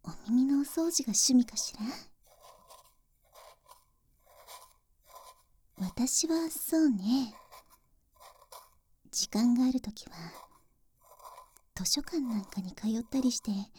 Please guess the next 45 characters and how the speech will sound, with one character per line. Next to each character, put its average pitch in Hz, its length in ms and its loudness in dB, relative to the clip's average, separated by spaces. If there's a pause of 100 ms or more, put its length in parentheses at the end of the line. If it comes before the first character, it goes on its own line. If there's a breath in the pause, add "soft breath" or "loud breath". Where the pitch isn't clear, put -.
(1040 soft breath)
こ 233 140 0
の 214 180 0
小 285 340 2
さ 269 160 0
な 170 240 -6
お 175 80 -12
耳 254 260 8
の 277 120 6
研 254 300 4
究 330 200 -2
か 381 120 -8
し - 160 -2
ら。 - 80 -12 (2250)
あ 254 40 -2
と - 140 -6
は、 226 420 -4 (1200)
似 214 220 4
合 220 60 4
わ 254 100 6
な 233 100 2
い 214 60 -2
か - 180 -14
も 165 140 -16
し - 180 -8
れ 208 80 2
な 220 120 4
い 226 100 0
け - 100 -8
ど、 - 80 -14 (180)
お - 40 -10
料 247 140 4
理 254 120 -2
ね。 254 340 0 (1700)
で 214 160 4
も、 285 260 0 (920)
お 208 80 4
耳 240 320 8
の 254 100 6
こ 262 120 -2
と 247 100 2
に 214 80 -2
比 - 60 -18 (300)
べ 220 80 -2
た 220 160 -4
ら、 208 160 -2